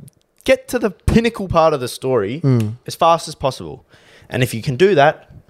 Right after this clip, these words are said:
Speaker 1: people will actually like to listen to your stories. We started having a saying where we would say, "Did you find five bucks?" It was basically to spice the fucking story up 'cause it's so boring.
Speaker 2: Oh.
Speaker 1: "Did you find five dollars?"
Speaker 2: Yeah. I like that.
Speaker 1: Yeah,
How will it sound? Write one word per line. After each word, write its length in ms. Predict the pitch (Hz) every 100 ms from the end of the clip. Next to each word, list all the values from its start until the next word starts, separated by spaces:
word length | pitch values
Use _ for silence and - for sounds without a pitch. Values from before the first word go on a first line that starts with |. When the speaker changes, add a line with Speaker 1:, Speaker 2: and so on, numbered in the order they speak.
| _
Speaker 1:
people 320 | - 151 156
will 160 | 123 110
actually 320 | 120 - 120
like 200 | 110 107
to 80 | -
listen 220 | 104 - 110
to 120 | 101
your 60 |
stories. 500 | 85 - 95 50 - - _ _ _ -
We 160 | 170 196
started 340 | - 185 160
having 240 | 151 139
a 40 | 117
saying 340 | - 127 110
where 140 | 95 101
we 120 | 101
would 120 | 98
say, 140 | 107 101
"Did 160 | 101
you 60 | 107
find 220 | 117 107
five 220 | 98 90
bucks?" 400 | 92 95 - - _ _ _ _ _ _ _ _ _
It 60 | -
was 100 | 98
basically 680 | 131 147 151 - 107 95 135 _ -
to 100 | 113
spice 260 | - 113
the 100 | -
fucking 300 | 113 113 - 98
story 240 | 113 113
up 100 | 107
'cause 100 | 107
it's 80 | 95
so 120 | 113
boring. 480 | 90 98 110 85 76
Speaker 2:
Oh. 300 | - 113 101
Speaker 1:
"Did 100 | 101 - - _ _
you 40 |
find 180 | - 123
five 140 | 120 120
dollars?" 340 | 123 339 - _ -
Speaker 2:
Yeah. 200 | 110 - - - - - - _ _ _
I 40 | 123
like 240 | 147 175
that. 180 | - - - _
Speaker 1:
Yeah, 200 | 95 92